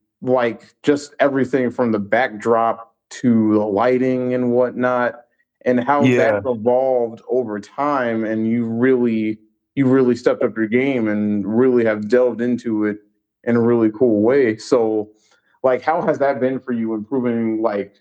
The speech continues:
Speaker 1: just not only making or crafting the worlds that you build for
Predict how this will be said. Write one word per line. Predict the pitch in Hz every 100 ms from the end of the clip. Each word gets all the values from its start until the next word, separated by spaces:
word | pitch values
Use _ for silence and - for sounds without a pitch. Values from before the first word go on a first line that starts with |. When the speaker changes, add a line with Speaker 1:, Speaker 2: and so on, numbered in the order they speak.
| _ _ _ _ _ -
Speaker 1:
just | 151 147 -
not | 101 120 139 139 -
only | 143 147 123
making | 110 107 143 165 165 165
or | 123 113
crafting | - 131 139 - 143 123 113
the | 107
worlds | 107 135 143 123 - _ _
that | 110 107 90
you | 107
build | 104 127 143 123
for | - 117 107 107